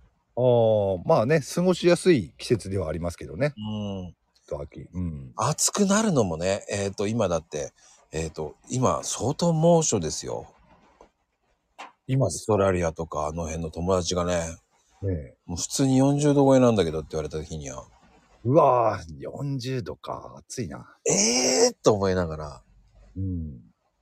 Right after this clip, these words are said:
Speaker 2: 「もう暑いよ。もうビーチ人だかりだよ」とか言って。
Speaker 1: うーん。
Speaker 2: それ聞くとね、「あら、今年も暑そうだわ」ってなりますね。
Speaker 1: <laughs>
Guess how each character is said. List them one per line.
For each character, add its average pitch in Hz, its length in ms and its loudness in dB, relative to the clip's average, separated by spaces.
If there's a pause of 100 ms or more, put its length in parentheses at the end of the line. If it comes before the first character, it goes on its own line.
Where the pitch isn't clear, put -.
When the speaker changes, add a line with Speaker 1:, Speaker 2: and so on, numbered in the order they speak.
Speaker 2:
「も 107 120 2
う - 20 4
暑 104 360 0
い 113 60 4
よ。 95 100 2
も 95 140 0
う 87 100 -2
ビ 123 200 2
ー - 20 -2
チ - 140 -2
人 - 240 2
だ 117 100 6
か 113 140 2
り 110 80 4
だ 107 100 2
よ」 104 180 2
と - 80 -20
か - 80 -10
言 71 80 -10
っ - 40 -20 (100)
て。 - 240 -20 (760)
Speaker 1:
う 98 40 -12
ー 147 1300 -2
ん。 135 40 -2
Speaker 2:
そ 139 100 4
れ 202 80 2
聞 - 200 -2
く - 60 -10
と 190 140 -2
ね、 160 360 2 (180)
「あ 110 160 4
ら、 90 240 0 (460)
今 113 160 -4
年 123 200 0
も 123 120 6
暑 113 160 0
そ 123 180 0
う - 20 2
だ - 80 -6
わ」 73 180 -6
っ - 40 -16 (100)
て - 80 -12
な - 140 -14
り - 140 -18
ま - 100 -18
す - 120 -20
ね。 - 40 -20 (500)
Speaker 1:
<laughs> - 1300 2